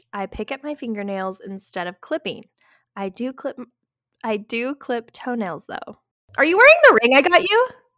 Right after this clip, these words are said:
Speaker 1: Yeah, babe, of
Speaker 2: Is that the
Speaker 1: course.
Speaker 2: ring I got you? Oh,
Speaker 1: Yeah.
Speaker 2: cute.
Speaker 1: Where's my camera at?
Speaker 2: Cute.
Speaker 1: Thank you.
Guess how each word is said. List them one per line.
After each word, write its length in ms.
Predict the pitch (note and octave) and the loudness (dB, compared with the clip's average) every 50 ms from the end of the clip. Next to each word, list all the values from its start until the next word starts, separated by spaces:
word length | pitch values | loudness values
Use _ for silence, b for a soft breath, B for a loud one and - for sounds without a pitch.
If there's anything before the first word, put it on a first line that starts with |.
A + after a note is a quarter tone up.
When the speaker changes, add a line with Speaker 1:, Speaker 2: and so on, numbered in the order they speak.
| _ _ _ _ _ _ _ _ _ | _ _ _ _ _ _ _ _ _
Speaker 1:
Yeah, 140 | D4 D4+ G4 C5 C#5 F#4+ | -8 -4 -2 -2 -2 -2
babe, 260 | B3 A3 A3 B3+ F4 | -2 -2 -4 -4 -4
of 100 | G4 G4 - - | -6 -10 -8 -4
Speaker 2:
Is 60 | C#4 | -2
that 120 | C#4+ C#4+ C#4+ | -2 0 0
the 60 | G4 | 0
Speaker 1:
course. 60 | F4+ | 0
Speaker 2:
ring 160 | A3+ F#3 G3+ | 0 2 2
I 60 | A3 B3+ | 0 2
got 140 | D4+ D4+ D#4+ | 2 0 0
you? 120 | E4 E4+ - - | -2 -4 -6 -6
Oh, 80 | - A4+ C#5 - C#5+ | -6 -6 -4 -4 -4
Speaker 1:
Yeah. 80 | D#4 E4+ | -6 -4
Speaker 2:
cute. 800 | - F5 F#5+ F5+ D5 A#4 F#4 D4 C4+ B3+ B3+ A#3+ - - - - | -6 -4 -4 -4 -2 0 0 0 0 -2 -4 -6 -8 -12 -16 -16
Speaker 1:
Where's 20 | B3 C4 | -14 -14
my 100 | C#4 C4+ | -16 -14
camera 300 | - C#4+ C4 A#3 G#3 F#3+ | -14 -14 -12 -12 -12 -12
at? 180 | F3+ - - _ _ _ _ _ _ _ _ _ _ _ _ _ _ _ _ _ _ _ _ _ _ _ _ | -12 -14 -16 _ _ _ _ _ _ _ _ _ _ _ _ _ _ _ _ _ _ _ _ _ _ _ _
Speaker 2:
Cute. 800 | - - - B3+ A3+ A3 G#3+ G#3+ G#3+ G#3+ G#3 G3+ G3+ G3 G3+ - | -20 -12 -8 -6 -4 -2 0 0 2 2 0 0 -2 -4 -8 -12
Speaker 1:
Thank 420 | - - - A3 A#3+ F4 A#4+ - - | -12 -12 -10 -10 -10 -12 -12 -12 -12
you. 140 | F#3 - | -12 -12